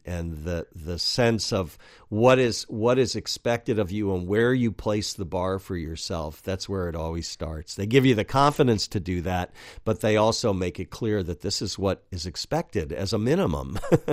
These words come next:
<laughs> you know, and, uh, it, uh, now, i-, it's funny, as you're talking about your experiences in, in these kinds of situations, um, especially with jazz, uh,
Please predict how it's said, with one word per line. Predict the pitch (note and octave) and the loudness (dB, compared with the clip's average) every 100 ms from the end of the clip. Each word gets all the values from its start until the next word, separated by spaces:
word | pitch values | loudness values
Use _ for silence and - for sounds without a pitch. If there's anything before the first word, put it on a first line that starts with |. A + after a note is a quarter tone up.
| - - A3 | -2 -2 0
<laughs> | A3 C#3+ A#2 - - | 4 6 6 2 -4
you | - A2 | 2 4
know, | A2 A2 A2 | 6 6 4
and, | F#2 G2+ F#2+ | 0 -2 0
uh, | G2 F#2 | -2 -2
it, | G2+ G2 - | -4 -4 -2
uh, | F#2+ - - | -4 -4 4
now, | D3 D3 | 6 6
i-, | D3 | 4
it's | C#3+ C#3 - | 0 0 0
funny, | - E3+ D#3+ A2+ | 4 6 6 6
as | B2+ B2 | 2 2
you're | B2 | 0
talking | A#2 C#3+ C#3+ D3+ | 0 2 4 2
about | A2+ G#2 | 2 2
your | G#2 G#2 | 2 -2
experiences | G2 - A#2+ A#2+ B2 A2 G#2 F#2 F#2 | -2 -4 -2 0 0 -2 -4 -4 -4
in, | F#2+ F#2 - | -4 -6 -8
in | G2 F#2 F#2 - | -8 -6 -8 -10
these | F#2 F#2+ | -8 -6
kinds | - G2+ F#2 | -4 -4 -4
of | G2 | -6
situations, | A2 - G2 G2 G#2 G#2+ G#2+ F#2 E2 - - | -6 -6 -4 0 0 -2 -4 -4 -6 -10 -8
um, | F#2 E2 - - | -6 -6 -10 -14
especially | - - G#2 - F2+ | -8 -4 -4 -4 -6
with | F2 | -6
jazz, | E2+ G#2+ A2 G#2 F#2 - - - - - | -4 -2 0 0 -2 -10 -20 -20 -14 -4
uh, | G#2+ | -2